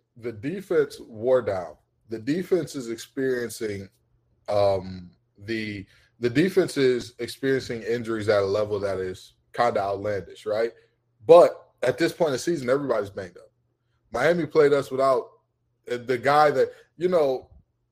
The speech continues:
I, we'll, we'll talk about Clemson in a few, but Clemson said that their backup quarterback is like a bigger Russell Wilson. Yeah, no, we're already seeing a guy that's very similar to Russell Wilson in the A C C, and his name is De'Aaron King. He's out, right? So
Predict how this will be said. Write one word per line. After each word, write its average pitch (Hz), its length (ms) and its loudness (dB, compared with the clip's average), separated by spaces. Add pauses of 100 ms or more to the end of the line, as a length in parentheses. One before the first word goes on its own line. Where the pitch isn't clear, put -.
I, 156 140 4
we'll, 165 380 4
we'll 190 160 2
talk 170 240 2
about 135 320 0
Clemson 123 340 -6
in 110 120 -10
a 98 40 -10
few, 120 240 -12
but 101 160 -12
Clemson 139 400 -6
said 127 240 -4
that 107 100 -16
their 120 120 -4
backup 117 400 0
quarterback 110 500 -2
is 101 100 -8
like 101 220 -4
a 101 60 -4
bigger 110 480 -2
Russell 107 360 -4
Wilson. 98 480 -8 (580)
Yeah, 151 240 4
no, 147 220 2
we're 151 160 6
already 160 300 2
seeing 160 380 -4
a 127 100 -4
guy 104 300 -4
that's 98 160 -16
very 110 240 -6
similar 110 340 -4
to 101 80 -6
Russell 104 320 -6
Wilson 104 280 -8
in 98 40 -18
the 98 80 -12
A 95 140 -8
C 98 160 -20
C, 127 160 -12
and 131 80 -10
his 120 160 -14
name 127 180 -4
is 110 80 -12
De'Aaron 110 320 0
King. - 280 -8 (300)
He's 139 220 0
out, 113 280 0 (160)
right? 117 280 0 (380)
So 135 480 6